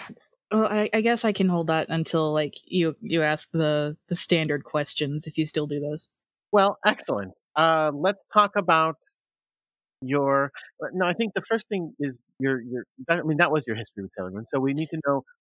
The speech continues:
Speaker 2: who's your favorite Sailor Scout.
Speaker 1: Sailor Moon.
Speaker 2: Right. You're right. Correct answer.
Speaker 1: She embodied everything that everyone told me was wrong with me, and she still saved the day.
Speaker 2: Oh, that's really awesome.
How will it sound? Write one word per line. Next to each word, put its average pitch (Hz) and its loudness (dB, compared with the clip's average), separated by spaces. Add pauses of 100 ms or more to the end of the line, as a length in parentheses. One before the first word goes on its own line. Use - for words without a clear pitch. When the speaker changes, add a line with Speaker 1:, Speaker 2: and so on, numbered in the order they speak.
Speaker 2:
who's 175 -8
your 165 -10
favorite 143 -2
Sailor - -8
Scout. - -16 (640)
Speaker 1:
Sailor 202 2
Moon. 214 2 (800)
Speaker 2:
Right. 143 2 (280)
You're 135 2
right. 123 0 (560)
Correct 127 2
answer. - -4 (160)
Speaker 1:
She 233 2
embodied 220 2
everything 202 2
that 180 2
everyone 175 2
told 165 2
me 170 2
was 156 0
wrong 151 0
with 175 0
me, 185 2
and 156 0
she 151 0
still 143 -2
saved 131 -2
the 123 0
day. 92 -4 (840)
Speaker 2:
Oh, 160 -2
that's - -6 (100)
really 147 0
awesome. 95 -6